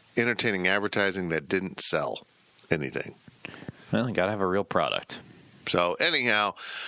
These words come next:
Speaker 1: uh, I understand that, but go click the join button and just check out the specials. We always got kind of revolving specials going on, dollar a month, thirty percent off an annual, um, whatever's out there. Go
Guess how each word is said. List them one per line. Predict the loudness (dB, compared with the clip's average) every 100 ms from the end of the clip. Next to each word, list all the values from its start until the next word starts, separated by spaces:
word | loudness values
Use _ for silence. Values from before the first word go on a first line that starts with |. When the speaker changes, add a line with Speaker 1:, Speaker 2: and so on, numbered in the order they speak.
| -4 2
Speaker 1:
uh, | 4 4
I | 4 2
understand | 2 0 2 2 4
that, | 2 2
but | 0 0 -2
go | 0 0 0
click | -2 -2 0
the | -2
join | 0 2 2
button | 2 0 0
and | -2
just | 0
check | 2 0 2
out | 0
the | 0
specials. | -2 0 0 -2 -4 -6 -8 -20 -20 -20 -20 -4
We | 0 4
always | 4 2 4
got | 2 2 0
kind | 0 2
of |
revolving | 2 0 2 4 2 0 -2 -2 -6 -12 -14 -10
specials | -2 2 2 2 -2 0
going | 2 2 2
on, | 2 2 2
dollar | 2 2 0
a |
month, | 0 -2 0
thirty | -2 -2
percent | -2 -2 0
off | 0 -2
an | -2
annual, | 0 0 0 -2 -4 -12 -12 -12 -12 -8 0
um, | 2 0 -2 -8 -12 -20 -10
whatever's | 2 4 4 2 0 -2 -2 2
out | 2 2
there. | -2 0
Go | 0 -2